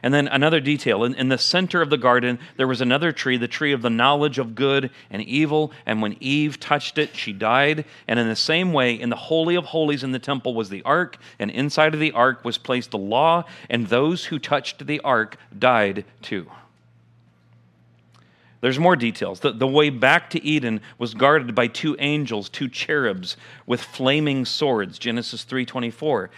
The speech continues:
And thus it is no coincidence that there were two cherubim constructed over the mercy seat, their wings overshadowing it,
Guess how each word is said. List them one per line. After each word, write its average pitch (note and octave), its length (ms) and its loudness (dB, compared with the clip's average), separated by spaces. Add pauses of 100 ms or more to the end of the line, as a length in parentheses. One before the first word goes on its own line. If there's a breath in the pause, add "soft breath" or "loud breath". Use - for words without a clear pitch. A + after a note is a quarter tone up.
(120)
And A#2 140 -4
thus D3 240 2
it C#3 40 -4
is B2+ 120 -4
no C#3 140 2
coincidence C#3 580 -4 (140 loud breath)
that A#2+ 120 -6
there C#3 100 4
were C3 120 0
two D3+ 240 -4
cherubim A#2+ 640 0
constructed C3 640 -4 (180 loud breath)
over D#3 320 2
the C#3+ 120 2
mercy C3+ 460 -2
seat, - 340 -6 (220 loud breath)
their A#2+ 140 4
wings B2+ 560 0 (120)
overshadowing C3+ 800 0
it, F#2 160 -10